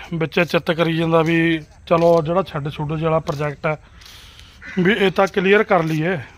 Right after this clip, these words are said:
ਮਿਸਤਰੀ ਲਾ ਕੇ। ਤੇ ਹੁਣ ਦੇਖਦੇ ਹਾਂ ਵੀ ਬਾਈ ਵਾਪਸ ਆ ਗਿਆ, ਮੈਨੂੰ ਲੱਗਦਾ ਵੀ ਇੱਥੇ ਤੋਂ ਮਿਸਤਰੀਆਂ ਨੂੰ ਲੱਭਦੇ ਆ। ਸਾਨੂੰ ਤਾਂ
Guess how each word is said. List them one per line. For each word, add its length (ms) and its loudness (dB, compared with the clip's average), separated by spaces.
ਮਿਸਤਰੀ 400 -2
ਲਾ 200 2
ਕੇ। 200 0
ਤੇ 400 4
ਹੁਣ 340 0
ਦੇਖਦੇ 400 -6
ਹਾਂ 100 -4
ਵੀ 260 -4
ਬਾਈ 200 2
ਵਾਪਸ 280 0
ਆ 120 4
ਗਿਆ, 140 2
ਮੈਨੂੰ 220 0
ਲੱਗਦਾ 320 4
ਵੀ 240 0
ਇੱਥੇ 240 -6
ਤੋਂ 200 0
ਮਿਸਤਰੀਆਂ 360 -2
ਨੂੰ 120 2
ਲੱਭਦੇ 300 0
ਆ। 100 0
ਸਾਨੂੰ 400 -2
ਤਾਂ 200 2